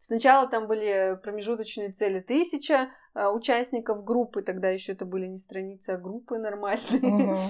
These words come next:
Speaker 1: <laughs> Потом, а, значит, мы стали первыми. Потом, а, в Instagram у нее тоже был челлендж с самой собой.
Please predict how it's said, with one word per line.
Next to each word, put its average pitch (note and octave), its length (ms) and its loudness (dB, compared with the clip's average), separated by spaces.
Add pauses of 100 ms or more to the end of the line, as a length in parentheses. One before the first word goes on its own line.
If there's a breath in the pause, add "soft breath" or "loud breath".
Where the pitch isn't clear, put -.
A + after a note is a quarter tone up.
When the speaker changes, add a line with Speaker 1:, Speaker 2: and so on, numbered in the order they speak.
(120)
Speaker 1:
<laughs> - 160 -18
Потом, C4+ 400 8 (320 soft breath)
а, G3+ 160 0
значит, A3+ 260 -2
мы A#3 120 0
стали A#3+ 260 2
первыми. F3+ 540 0
Потом, B3 420 0
а, C#4 140 0
в A3+ 80 -4
Instagram A3+ 580 2
у G3 40 -4
нее F#3+ 240 -6
тоже G3+ 260 -4
был F#3 220 -6
челлендж F#3 380 -2
с - 200 -20
самой F#3 260 -4
собой. G3+ 480 2